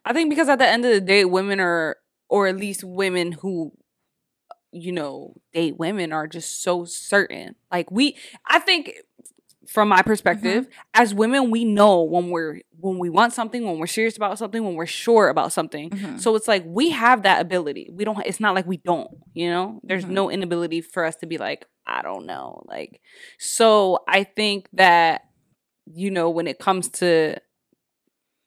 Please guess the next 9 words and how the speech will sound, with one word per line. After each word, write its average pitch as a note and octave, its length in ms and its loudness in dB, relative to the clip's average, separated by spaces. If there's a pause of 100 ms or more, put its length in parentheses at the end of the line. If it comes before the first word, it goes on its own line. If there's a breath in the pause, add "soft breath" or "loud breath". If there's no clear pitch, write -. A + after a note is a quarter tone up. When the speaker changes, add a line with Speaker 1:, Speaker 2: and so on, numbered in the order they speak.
(320)
Speaker 1:
women E3 600 -2
that D#3 280 2 (160)
want F3 400 -2
both F3 380 6
or, D#3 200 -2
like, D3+ 260 0
"I E3+ 100 4
don't E3 220 -2
know," F3 640 4